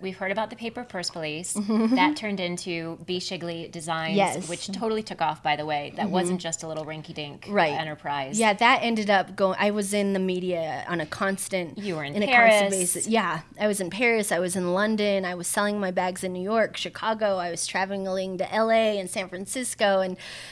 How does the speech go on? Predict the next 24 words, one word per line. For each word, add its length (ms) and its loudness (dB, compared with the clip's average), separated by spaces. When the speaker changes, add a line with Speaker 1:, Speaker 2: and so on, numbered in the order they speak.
Speaker 2:
just 180 0
like, 160 4
I'm 200 2
just 240 -2
a 20 2
girl 320 4
making 380 2
bags. 420 6
I 80 6
didn't 220 6
understand 920 4
what 200 2
was 180 -2
the 140 -2
big 240 0
deal. 420 -2
And 260 8
I 120 4
think 320 2
that 100 12
my 60 8
bags 420 6
were 140 -2
cute, 480 0